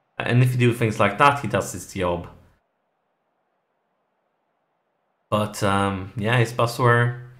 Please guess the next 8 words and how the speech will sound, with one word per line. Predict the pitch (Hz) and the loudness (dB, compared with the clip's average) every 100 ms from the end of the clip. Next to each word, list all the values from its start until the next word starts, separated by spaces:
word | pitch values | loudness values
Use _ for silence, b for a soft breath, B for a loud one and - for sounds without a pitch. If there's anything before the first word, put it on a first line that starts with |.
| b b _ _ _ - | b b _ _ _ -2
Baswer. | 117 - 131 131 127 B B B B - | -2 2 4 4 4 B B B B -4
And | 110 120 120 113 | 2 4 2 0
<laughs> | |
a | - | -4
pretty | - - 170 | -4 0 2
weak | 165 143 123 | 6 6 6
finisher. | 123 110 104 117 110 104 B B B - | 2 2 2 4 6 4 B B B -10
Um, | 107 113 113 113 110 110 107 | -2 0 2 2 0 -4 -6